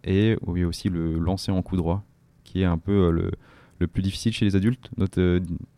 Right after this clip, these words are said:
bizarrement, chez les enfants, euh, ils, ils l'ont tout de suite, euh, ce côté, euh, lancer avec, euh, en faisant un coup droit.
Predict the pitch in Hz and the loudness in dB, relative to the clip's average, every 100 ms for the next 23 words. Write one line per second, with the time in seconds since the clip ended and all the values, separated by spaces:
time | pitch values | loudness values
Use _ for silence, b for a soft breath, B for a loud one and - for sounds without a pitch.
0 | - 92 101 113 - 104 101 113 120 101 | -10 -2 2 2 2 2 2 0 2 2
1 | 95 90 85 - - 98 92 107 120 98 | 2 2 -2 -6 -8 -4 -2 -2 -4 -2
2 | 110 - 90 92 92 - 87 87 87 80 | -2 -2 -2 -2 -4 -6 -6 -2 -2 -2
3 | 78 82 85 95 87 - 85 80 85 - | -2 -4 -4 -4 -6 -4 -6 -6 -8 -14
4 | b - 87 90 85 87 82 | b -8 -4 -2 -2 -2 -4